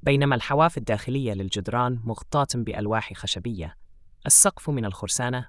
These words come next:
والمحراب مزين بالبلاط، كما يحتوي المسجد على منبر خشبي ومنارة مبنية من الطوب تقع في الزاوية الخلفية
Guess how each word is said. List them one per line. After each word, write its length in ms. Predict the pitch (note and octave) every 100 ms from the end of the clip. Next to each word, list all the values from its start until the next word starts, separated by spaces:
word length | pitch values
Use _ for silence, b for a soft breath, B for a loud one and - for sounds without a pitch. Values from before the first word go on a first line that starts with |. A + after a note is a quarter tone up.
| -
والمحراب 640 | A2 G2+ - C#3+ C#3+ C3+ - -
مزين 460 | A#2 A2 B2 A#2+ F#2+
بالبلاط، 680 | E2+ F#2 F#2+ F2 - - - -
كما 280 | A3 F3+
يحتوي 380 | D3 - E3+ D3+
المسجد 480 | A#2+ C3+ - C3+ A2
على 280 | G2+ A2 G#2
منبر 440 | A#2+ C3 A2+ G#2
خشبي 680 | - G#2 - G#2 B2+ F2+ F#2+ - - - - -
ومنارة 500 | B2 B2+ C#3+ D#3+ C#3 -
مبنية 560 | A#2+ A2 G2 B2+ C#3 A#2+ -
من 220 | G2+ G2+
الطوب 460 | F#2 - D3+ A2+ - - - - -
تقع 280 | F#3+ - B2
في 100 | -
الزاوية 460 | A#2 C3 C3 C3 A2
الخلفية 520 | G#2 - A2 - C3+